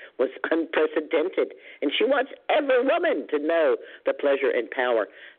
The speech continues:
that are held within every woman's own body. While Jenny had long been connecting with the beauty and divinity of her, her female being, it wasn't until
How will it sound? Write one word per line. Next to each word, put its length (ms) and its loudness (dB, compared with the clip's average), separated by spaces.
that 120 -8
are 100 -8
held 360 0
within 400 0
every 320 -4
woman's 340 -4
own 160 -10
body. 320 -8
While 480 2
Jenny 320 -2
had 180 -4
long 540 2
been 300 0
connecting 420 -6
with 100 -16
the 80 -12
beauty 380 -4
and 100 -8
divinity 680 -2
of 120 -4
her, 100 -2
her 120 0
female 360 0
being, 360 -6
it 120 0
wasn't 300 0
until 300 0